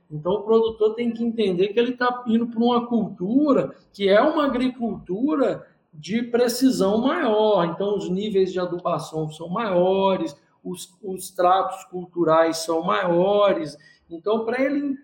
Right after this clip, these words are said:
ele entrar no plantio da palma e produzir a palma ali, é, de forma profissional e rentável, lucrativa na sua fazenda,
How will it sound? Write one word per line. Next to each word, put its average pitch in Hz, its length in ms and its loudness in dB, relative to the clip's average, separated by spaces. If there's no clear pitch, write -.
ele 226 280 0
entrar 202 720 2
no 214 140 0
plantio 175 720 -4
da 151 140 -10
palma 175 600 -2
e 160 120 -10
produzir 180 640 -6
a 185 100 -2
palma 165 460 -2
ali, 165 260 -4
é, 160 360 -2
de 160 160 -12
forma 170 460 0
profissional 175 1200 -2
e 180 80 -2
rentável, 170 880 0
lucrativa 175 840 -4
na 165 120 -6
sua 160 160 -10
fazenda, 160 560 -4